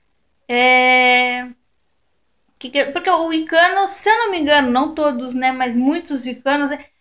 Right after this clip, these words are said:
celebra Sabá, celebra Esbá, celebra a Roda do Ano. Eu não, eu não faço Roda do Ano.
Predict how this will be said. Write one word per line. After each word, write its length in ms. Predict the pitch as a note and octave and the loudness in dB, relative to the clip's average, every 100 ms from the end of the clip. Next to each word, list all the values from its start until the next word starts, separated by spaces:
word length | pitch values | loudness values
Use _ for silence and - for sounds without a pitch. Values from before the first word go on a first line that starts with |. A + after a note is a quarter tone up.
| _ | _
celebra 500 | - B3 A#3+ A3+ B3 | -2 0 2 2 -2
Sabá, 560 | A#3+ D4 B3+ B3+ B3 A#3 | 0 0 2 2 4 0
celebra 480 | A#3+ A#3 A3+ A#3+ C4+ | -4 -4 -2 0 0
Esbá, 800 | A#3 G#3 G#3+ A#3+ A#3+ A3+ A3 A3 | 0 -2 2 4 4 2 0 -6
celebra 640 | - A#3+ A#3 A3+ A3 A3 | -8 -2 0 0 0 0
a 80 | G#3+ | 0
Roda 340 | A3 A3+ A3+ | 0 0 0
do 240 | A#3 C#4 B3+ | -4 0 2
Ano. 280 | A#3+ A#3+ | 2 -2
Eu 60 | B3 | -6
não, 380 | A#3+ D4+ G4 - | -4 -2 -2 -2
eu 80 | D4 | 0
não 180 | D4+ F4 | 0 -2
faço 500 | - D#4 E4+ - B3+ | 0 0 0 -2 -4
Roda 300 | B3 A3+ G#3+ | -2 -4 -6
do 180 | A3 | -4
Ano. 360 | G3+ G3+ A3 | -4 -4 -8